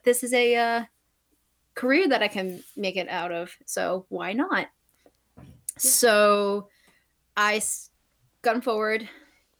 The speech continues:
Speaker 1: since then. I've obtained an associate's degree, and I've obtained a bachelor's degree. Now I'm obtaining my master's degree,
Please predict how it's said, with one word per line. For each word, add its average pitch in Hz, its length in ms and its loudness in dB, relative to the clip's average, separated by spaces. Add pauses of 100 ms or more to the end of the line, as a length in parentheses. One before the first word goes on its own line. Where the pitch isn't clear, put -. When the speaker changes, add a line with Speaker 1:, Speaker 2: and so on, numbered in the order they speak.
(160)
Speaker 1:
since - 720 -6 (140)
then. 185 500 -4
I've 185 360 2
obtained 180 640 -4 (720)
an 165 80 -8
associate's 285 420 0
degree, 285 400 0 (960)
and 196 100 -2
I've 175 120 -2
obtained 170 640 -6 (100)
a 196 60 -8
bachelor's 262 380 2
degree. 208 560 -2 (1080)
Now 226 260 2
I'm 233 60 2
obtaining 233 360 0
my 190 120 -4
master's 294 500 2
degree, 214 540 -2